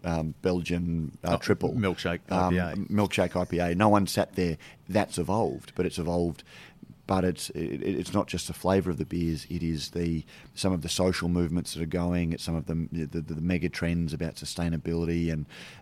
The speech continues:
Speaker 1: um, experiences and all of the things that we, we talk about in, in marketing terms. And craft actually, he, he, he made the point that was actually quite,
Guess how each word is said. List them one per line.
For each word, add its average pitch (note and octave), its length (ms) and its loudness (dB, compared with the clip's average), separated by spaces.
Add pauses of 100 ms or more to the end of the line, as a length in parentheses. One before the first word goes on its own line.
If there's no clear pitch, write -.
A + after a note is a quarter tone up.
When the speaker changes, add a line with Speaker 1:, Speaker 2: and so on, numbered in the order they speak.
Speaker 1:
um, E2 260 -2
experiences F2+ 1120 0
and E2 100 -2
all A#2+ 160 6
of B2+ 80 8
the A2 100 4
things F2 200 0
that E2+ 100 -6
we, F2 140 -2
we E2+ 160 -4
talk F2+ 300 -4
about E2+ 260 -2 (120)
in, F2 200 -4
in F2 100 -2
marketing F2 400 0
terms. D#2 380 -2 (920)
And G#2 180 4
craft B2 560 2
actually, F#2 640 0
he, G#2 160 0
he, G#2 160 2 (100)
he G#2+ 60 2
made B2 280 2
the - 40 -6
point - 300 -2
that - 80 -4
was E2+ 180 0
actually G2 260 0
quite, F2+ 300 -4